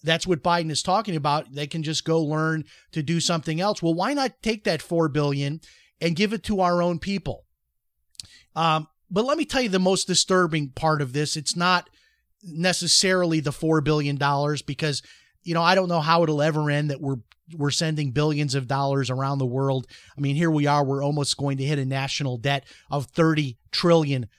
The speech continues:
dollars. I mean, there's so many people hurting in this country. I mean, until we've helped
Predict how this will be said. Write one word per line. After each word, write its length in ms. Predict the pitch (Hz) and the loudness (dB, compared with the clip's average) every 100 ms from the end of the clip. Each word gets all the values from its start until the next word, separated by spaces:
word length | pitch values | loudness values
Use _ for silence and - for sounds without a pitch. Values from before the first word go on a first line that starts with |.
| _ | _
dollars. 520 | 139 147 143 127 - - | 2 4 4 0 -8 -16
I 100 | _ | _
mean, 140 | 147 | 0
there's 160 | 165 175 | 2 2
so 180 | - 214 | 2 0
many 200 | 220 170 | 0 -4
people 380 | 170 180 147 139 | -4 -6 -2 0
hurting 340 | 160 147 139 | 0 0 0
in 100 | 135 | -2
this 160 | 131 - | -2 -4
country. 400 | 160 156 - 135 | -2 -2 -2 -2
I 20 | |
mean, 120 | 135 | -2
until 240 | 135 180 | 0 0
we've 200 | 175 180 | 0 0
helped 300 | 156 170 160 | 0 0 -2